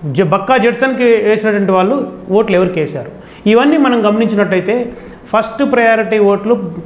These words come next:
మల్లన్నకి వేసినటువంటి వాళ్ళు సెకండ్ ప్రయారిటీ బీజేపీకి వేసే అవకాశం లేదు. బీఆర్ఎస్ అభ్యర్థికి వేస్తే అక్కడక్కడ కొంత కమ్యూనిటీ పరంగా ఉన్న ఓటు కావచ్చు, లేకపోతే ఏదో రకంగా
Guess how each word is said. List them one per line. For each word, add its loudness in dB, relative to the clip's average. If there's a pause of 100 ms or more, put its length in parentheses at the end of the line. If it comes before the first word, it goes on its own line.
(140)
మల్లన్నకి 2
వేసినటువంటి 0
వాళ్ళు 2
సెకండ్ 0
ప్రయారిటీ 0
బీజేపీకి 0
వేసే -2
అవకాశం -2
లేదు. 0 (580)
బీఆర్ఎస్ 2
అభ్యర్థికి -2 (280)
వేస్తే 0
అక్కడక్కడ -2 (160)
కొంత 0 (120)
కమ్యూనిటీ 2
పరంగా -2 (100)
ఉన్న 0
ఓటు 0
కావచ్చు, 0
లేకపోతే 0
ఏదో 2
రకంగా -2